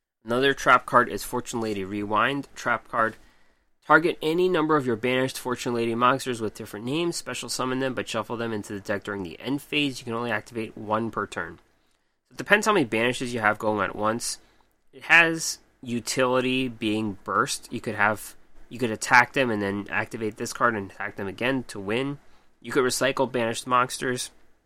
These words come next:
It is, um, there is synergy with another card from the new box, so that's what this card is for, I think, but i-, its play is debatable again. I mean, this whole archetype is debatable, but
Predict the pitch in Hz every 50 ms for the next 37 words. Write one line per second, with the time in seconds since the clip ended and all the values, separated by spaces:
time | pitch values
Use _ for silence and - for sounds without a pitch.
0 | _ _ _ _ _ _ _ _ _ _ _ _ _ _ _ _ _ _ _ _
1 | _ _ _ _ _ _ _ _ _ - 147 147 - - _ - 165 175 196 208
2 | 208 185 180 - - - - 123 120 120 113 107 101 98 98 - - - - -
3 | 135 147 165 170 - - 143 135 139 143 135 139 147 147 147 127 127 117 110 107
4 | 110 113 120 113 - - 123 120 110 - - 117 107 98 98 92 95 98 107 104
5 | 98 - - 95 - - - - - - - - - - - - - 117 104 110
6 | 110 - 131 131 120 - 127 113 - - - 123 110 98 - - - - - 113
7 | 120 127 135 139 143 135 - 147 143 - - - 113 95 - - - _ - _
8 | _ _ _ _ _ _ _ _ _ _ _ _ _ _ _ _ _ _ - -
9 | - - - - 139 143 - - - - - 160 160 165 165 156 156 139 117 123
10 | 113 - - 117 110 113 107 107 101 98 87 90 92 92 92 - - - - -
11 | _ _ _ _ _ _ _ _ _ _ _ _ _ _ _ _ _ _ _ _
12 | _ _ _ _ _ _ _ _ _ _ _ _ _ _ _ - 120 123 123 120
13 | 120 117 123 123 - - - - 131 127 120 120 117 - 104 107 113 107 - 101
14 | - - 101 98 - 101 - - - 101 - 107 107 104 101 90 - - - -
15 | - - 95 -